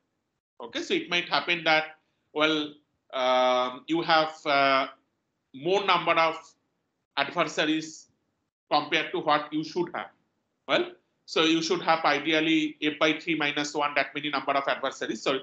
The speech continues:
N by three minus one that many number of adversaries if you have N number of nodes in the committee, but you have more number of adversaries.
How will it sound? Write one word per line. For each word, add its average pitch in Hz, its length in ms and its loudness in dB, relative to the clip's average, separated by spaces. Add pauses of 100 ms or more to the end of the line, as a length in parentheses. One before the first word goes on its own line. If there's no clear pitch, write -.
(240)
N 170 160 0
by 180 160 4
three 185 140 -8
minus 151 340 -4
one 147 220 -4
that 135 180 -4
many 143 140 -12
number 131 220 -4
of 131 120 -4
adversaries 123 560 -8
if 147 180 -8
you 131 140 -8
have 131 140 0 (480)
N 156 160 2
number 143 240 2
of 143 180 0
nodes 135 300 -4
in 127 100 -8
the 127 140 0
committee, 120 560 -2 (360)
but 156 160 2
you 175 140 -4
have 175 200 -6
more 175 160 -4
number 151 240 -2
of 135 140 -4
adversaries. - 460 -8